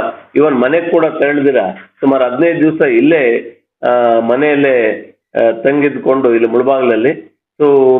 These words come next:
ಬೆಳಗ್ಗೆ ಆರರಿಂದ ಸುಮಾರು ಹತ್ತು, ಹನ್ನೆರಡು ಗಂಟೆವರೆಗೂ ಕೂಡ ಪ್ರಚಾರಣೆ ಮಾಡಿ ಎಲ್ಲ ನಾಯಕರುಗಳನ್ನ, ಎರಡೂ ಪಕ್ಷದ ನಾಯಕರುಗಳನ್ನ ವಿಶ್ವಾಸಕ್ಕೆ ತಗೊಂಡು ಅನೇಕ ಸಾರ್ವಜನಿಕ ಸಭೆಗಳು ನಡೆಸಿ ಅವ್ರ ಜವಾಬ್ದಾರಿ ಏನಿದೆ ಅವ್ರು ಮಾಡಿದ್ದಾರೆ. ಅವರ ಜವಾಬ್ದಾರಿಯಲ್ಲಿ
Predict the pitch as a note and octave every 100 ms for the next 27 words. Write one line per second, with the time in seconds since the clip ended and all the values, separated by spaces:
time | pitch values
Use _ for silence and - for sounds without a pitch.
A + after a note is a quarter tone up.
0 | A#2+ C3+ C#3+ C#3 C#3 C3+ B2+ A#2+ C3+ C#3+
1 | C3+ C3+ B2+ B2+ B2+ B2+ B2+ A#2 A2+ A#2+
2 | - C#3+ B2+ A#2 C#3 C3 B2+ A#2+ A#2+ A#2
3 | G#2+ C3 D#3+ D#3+ A#2 C3 B2+ A#2+ A#2 A#2
4 | C3 C#3 A2+ C3 B2+ B2+ A#2 A#2+ A#2+ A#2
5 | A2 A2+ C#3+ C#3+ - - A2+ C#3+ E3+ E3
6 | E3+ C3+ C3 C3 C3 B2 G#2+ G#2 C#3 -
7 | A#2+ B2+ A#2+ B2 D3 D#3 _ _ - -
8 | G#2+ D3 - - B2 D3 D3 D3 C#3 -
9 | B2+ B2 A#2+ A#2 A#2 G#3 G#3 - _ _
10 | - C#3+ F#3+ G#3 G#3+ F#3+ G#3 F#3+ G3+ G#3+
11 | D#3 A2 B2+ F3 C#3 F#2+ - _ _ _
12 | _ _ _ _ A#2 B2+ B2+ A#2+ A2 A#2+
13 | C#3 C3+ C#3 C3+ C#3+